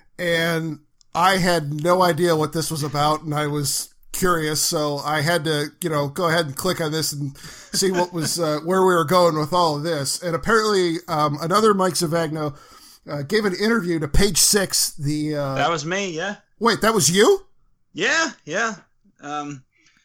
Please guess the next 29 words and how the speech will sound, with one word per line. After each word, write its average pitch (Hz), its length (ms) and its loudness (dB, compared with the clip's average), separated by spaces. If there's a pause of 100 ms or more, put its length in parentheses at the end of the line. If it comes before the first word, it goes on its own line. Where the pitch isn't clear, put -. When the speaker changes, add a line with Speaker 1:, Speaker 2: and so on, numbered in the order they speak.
(300)
Speaker 2:
so 165 280 -2
we, 180 220 -2
yeah, 175 180 -2
we 156 120 -6
were 160 60 -4
down 151 240 -2
in 160 80 -8
the 151 80 -12
Virgin 139 320 -10
Islands 135 540 -10
on 131 180 -10
vacation, 131 800 -8
and, 123 320 -4
um, 117 540 -4
we 135 180 -6
saw 135 280 2
Taylor 135 340 -6
Swift - 580 -8
when 123 180 -6
we 123 160 -2
were 120 360 -4
coming 139 260 -2
into 135 180 -4
customs, 123 600 -4
and 117 140 -10
she 131 180 -6
was 117 140 -6
leaving 123 320 -4
customs, 117 680 -4